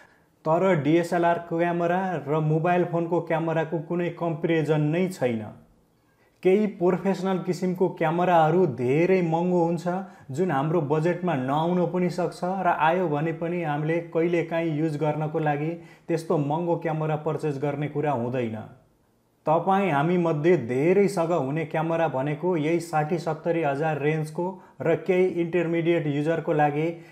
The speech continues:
एक लाख अथवा डेढ, दुई लाखसम्मको पनि हुनसक्छ। यो डिएसएलआर क्यामेरा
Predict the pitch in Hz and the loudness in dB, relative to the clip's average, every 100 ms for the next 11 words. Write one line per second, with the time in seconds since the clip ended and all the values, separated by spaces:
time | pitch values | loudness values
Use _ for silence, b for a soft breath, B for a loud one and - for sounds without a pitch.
0 | - 165 165 170 175 170 160 156 156 131 | -4 -2 2 2 2 0 -2 0 0 0
1 | 151 160 151 160 175 156 156 - 156 156 | -2 -2 -2 0 2 2 0 -2 -4 -2
2 | 147 147 151 170 175 147 127 131 - 113 | -2 -2 -2 0 2 2 0 -4 -6 -12
3 | - - _ _ _ b b b - 147 | -12 -18 _ _ _ b b b -4 4
4 | 175 123 165 180 180 170 165 151 165 170 | 4 4 2 2 2 2 2 2 0 2
5 | 156 160 | 2 2